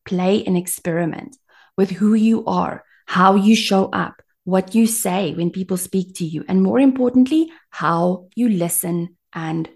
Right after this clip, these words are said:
respond. Because you see, it's very hard to really, really hear people when everyone is focused on what they can get. When we truly r-, listen,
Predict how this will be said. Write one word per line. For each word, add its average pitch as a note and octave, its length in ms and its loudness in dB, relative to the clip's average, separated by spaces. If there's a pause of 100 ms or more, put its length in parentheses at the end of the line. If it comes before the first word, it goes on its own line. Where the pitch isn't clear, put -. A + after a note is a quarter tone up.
(120)
respond. - 640 -4 (800)
Because B3+ 200 4
you C#4 120 6
see, D#4 280 2
it's E4+ 200 0
very A3 480 6
hard F#3 580 2 (300)
to A3+ 160 2
really, C4+ 560 2
really G#3 560 0
hear G#3+ 340 0
people F#3 640 -8 (160)
when G3+ 280 2
everyone G#3 800 4 (100)
is F#3+ 160 -4
focused F#3 440 -2
on F3 200 -2
what E3+ 180 -4 (100)
they F3 220 -2
can E3 300 -4 (100)
get. - 380 -6 (800)
When A#3 180 8
we B3+ 220 6
truly C4+ 480 8
r-, F3+ 200 -4
listen, - 540 -2